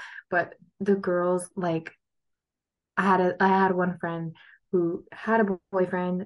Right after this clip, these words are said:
and then one day she called me up and she said she was so upset. She said, "I broke up with him." And then she gave me a list of things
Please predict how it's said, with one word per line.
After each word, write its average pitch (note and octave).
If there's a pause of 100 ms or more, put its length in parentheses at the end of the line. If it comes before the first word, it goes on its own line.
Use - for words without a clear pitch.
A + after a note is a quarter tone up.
(140)
and F3+
then F3+
one F#3+
day F#3
she F#3+
called F#3
me F3+
up F3+
and F3+
she F#3
said F3+ (320)
she -
was F#3
so G3+
upset. G3
She -
said, F3+
"I F3
broke F3+
up C4
with A#3+
him." A3+
And G3+
then B3
she -
gave G#3+
me G3
a F#3
list A3
of G#3+
things F#3